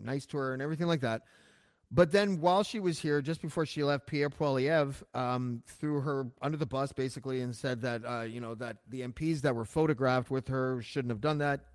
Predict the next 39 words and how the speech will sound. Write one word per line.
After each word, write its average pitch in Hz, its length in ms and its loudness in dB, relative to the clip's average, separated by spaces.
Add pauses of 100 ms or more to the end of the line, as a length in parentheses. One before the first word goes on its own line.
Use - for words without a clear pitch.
(120)
yada, 104 200 -6
yada. 139 320 4 (600)
And 170 200 4
then 226 220 6
she, 208 600 0 (260)
I 202 160 10
think, 135 360 2
made 151 180 2
a 143 80 -2
detour 135 520 0
to 139 100 -4
go 143 160 2
see 143 180 -2
Max 135 240 0
Bernier 127 420 -2
after 117 180 -8
that 117 160 -4
happened. 131 320 -4 (280)
But 196 140 2
no 240 120 8
one 302 140 6
has 233 240 6
ever 190 220 6
asked 175 300 0
her, 131 120 -2
because 135 320 -4
we 151 120 -2
have 160 120 0
a 131 60 -4
useless 135 360 -4
media, 131 520 -4
and 147 160 -2
the 139 40 -2
media 175 320 2
in 143 120 -2
this 170 160 -2
country 143 340 -2
was 127 180 -2
like, 123 180 0